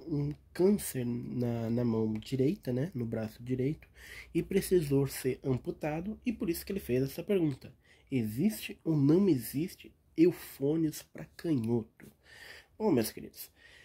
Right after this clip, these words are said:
pra quem não tem essa condição, né, não precisou amputar o braço, né, tem os, ali os dois braços, né, é,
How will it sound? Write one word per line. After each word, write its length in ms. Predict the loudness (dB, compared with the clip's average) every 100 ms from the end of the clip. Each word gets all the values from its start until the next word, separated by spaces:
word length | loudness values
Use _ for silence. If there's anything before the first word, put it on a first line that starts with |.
| -20 _ -4
pra 160 | -2
quem 240 | 2 4 6
não 180 | 6
tem 380 | 2 2 0 0 -4
essa 260 | -8 -6 -6
condição, 600 | -4 -4 -6 -4 -2 0
né, 180 | -2 -4 _
não 220 | -12 -10 -8
precisou 540 | -8 -2 -2 2 2
amputar 500 | 2 0 -2 -2 -2
o 60 | -2
braço, 500 | -2 -2 -2 -4 -4
né, 160 | -4
tem 240 | -2 2 2
os, 180 | 2
ali 220 | 0 4 4
os 160 | 4
dois 300 | 0 -2 -2
braços, 560 | -4 -2 -2 -6 -14 -4
né, 200 | -4 -4 -8 -20 -20 -20 -20 _
é, 560 | -2 2 2 2 0